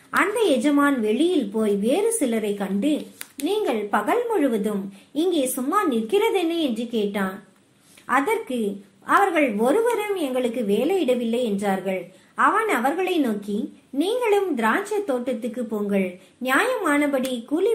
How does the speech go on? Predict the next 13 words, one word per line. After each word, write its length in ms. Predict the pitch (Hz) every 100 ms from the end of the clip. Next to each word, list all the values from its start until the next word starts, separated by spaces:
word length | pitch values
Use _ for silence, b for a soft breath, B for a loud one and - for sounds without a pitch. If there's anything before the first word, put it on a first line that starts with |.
| 453
பெற்றுக்கொள்வீர்கள்" 880 | 214 202 359 320 277 277 262 262
என்றான். 600 | 220 190 202 190 180 - - _ _ _ _ _ _ _ _ - B B B B B
மத்தேயு 360 | 247 262 466 427
எழுதின 400 | 311 269 277 277
சுவிசேஷம் 680 | 277 240 269 269 226 233 214
இருபதாவது 520 | 233 320 311 254 220
அதிகாரம் 520 | 208 208 202 202 202
ஏழாவது 360 | 220 277 311 208
வசனம். 560 | 196 196 202 180 165 - _ b b b b b
கல்யாண 500 | - 269 370 466 494
விருந்துக்கு 560 | 330 269 294 302 - 269
அழைக்கப்பட்டது 800 | 214 233 302 302 302 294 285 320
போலவே 640 | 233 196 196 220 254 165